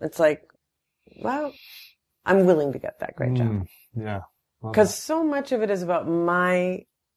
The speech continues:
Speaker 1: willingness, what's happening in here.
Speaker 2: Sure. Love it. Final few questions for you.
Speaker 1: Mm-hmm.
Speaker 2: This has been great. Um, before I ask those, where should people learn more about you and connect with you? And you've got a new book out. What's it called?
Speaker 1: I have a new book out on Tuesday, March eighth. It's called Multiple Listings. It's a novel. It's my first novel.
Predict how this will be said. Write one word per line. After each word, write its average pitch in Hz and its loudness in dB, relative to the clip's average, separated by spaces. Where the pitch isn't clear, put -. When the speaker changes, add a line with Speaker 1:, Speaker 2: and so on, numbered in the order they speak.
Speaker 1:
willingness, 143 0
what's 151 2
happening 135 0
in 127 -6
here. - -8
Speaker 2:
Sure. - -20
Love 110 -6
it. 104 -8
Final 147 4
few 131 2
questions 107 2
for 104 -8
you. 110 -12
Speaker 1:
Mm-hmm. 139 -8
Speaker 2:
This 101 -4
has 98 -8
been 104 -6
great. 95 -2
Um, 107 -2
before 139 4
I 131 6
ask 120 4
those, 101 4
where 113 2
should 117 -8
people 104 0
learn 101 -4
more 98 -2
about 98 -2
you 101 -4
and 95 -6
connect 101 -6
with 95 -8
you? 101 0
And 90 -4
you've 101 -4
got 107 2
a 98 -2
new 101 -2
book 110 2
out. 113 -4
What's 107 -8
it 110 -14
called? 117 -6
Speaker 1:
I 175 2
have 185 0
a 160 2
new 196 2
book 208 0
out 196 0
on 165 0
Tuesday, 214 0
March 190 2
eighth. 160 0
It's - -4
called 143 0
Multiple 160 0
Listings. 165 0
It's 160 -4
a 175 4
novel. 147 4
It's 151 -6
my 147 -2
first 160 0
novel. 143 2